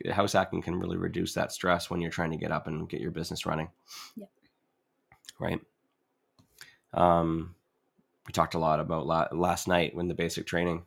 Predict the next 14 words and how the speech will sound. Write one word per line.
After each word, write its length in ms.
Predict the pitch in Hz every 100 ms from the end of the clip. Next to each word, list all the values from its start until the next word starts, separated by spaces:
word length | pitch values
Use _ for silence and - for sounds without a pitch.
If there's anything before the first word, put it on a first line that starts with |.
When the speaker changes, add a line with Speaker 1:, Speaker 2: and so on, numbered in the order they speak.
| -
Speaker 1:
event 400 | 80 71 69 - _ _ _ _
about 440 | 92 87 82 80 - _ _ _ _ _ _ _ -
becoming 440 | 90 87 87 90 87
an 80 |
entrepreneur 560 | 82 82 - 80 85 90
and 100 | 85
having 260 | 80 82 80
that 120 | 80
entrepreneur 420 | 82 - - 80
mindset 360 | 80 82 82 92
or 80 | 80
that 160 | 85
investor 400 | 82 82 85 -
mindset. 460 | 92 98 - 117